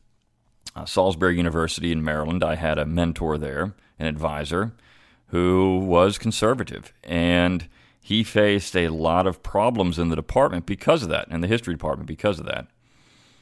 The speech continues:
Uh, in fact, he was, um, he was hired originally as, um, a part-time employee, kind of a contractual employee, and then,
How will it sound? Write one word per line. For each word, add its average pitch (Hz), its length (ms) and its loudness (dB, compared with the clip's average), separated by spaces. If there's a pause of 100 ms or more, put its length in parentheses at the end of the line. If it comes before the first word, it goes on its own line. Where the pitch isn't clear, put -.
(500)
Uh, 76 180 -4
in 78 80 -4
fact, 95 380 2
he 98 100 0
was, 85 320 -2
um, 82 400 4 (340)
he 98 140 -8
was 76 160 -8
hired 110 500 2
originally 85 720 2
as, 78 600 -2 (200)
um, 76 440 -8 (580)
a 80 120 -2
part-time 90 520 2
employee, 82 800 0 (420)
kind 71 100 -8
of 73 80 -6
a 76 60 -8
contractual 92 640 0
employee, 78 520 -2
and 85 120 0
then, 82 240 -2